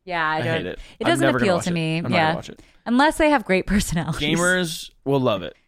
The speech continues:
Speaker 1: Gamers stand up. This is a show
Speaker 2: Gamers
Speaker 1: for you.
Speaker 2: stand up. Do your thing.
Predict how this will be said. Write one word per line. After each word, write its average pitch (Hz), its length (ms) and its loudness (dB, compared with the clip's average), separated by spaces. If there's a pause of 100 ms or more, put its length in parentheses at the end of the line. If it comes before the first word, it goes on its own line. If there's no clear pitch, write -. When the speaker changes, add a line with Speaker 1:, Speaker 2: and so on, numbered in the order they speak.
(140)
Speaker 1:
Gamers 247 300 2
stand 208 340 4
up. 143 240 4
This 175 160 -2
is 180 80 0
a 170 80 2
show 160 180 2
Speaker 2:
Gamers 139 40 0
Speaker 1:
for 147 100 2
you. 151 80 4
Speaker 2:
stand 123 200 2
up. 101 140 0 (100)
Do 113 100 -4
your 117 140 -2
thing. 110 280 -8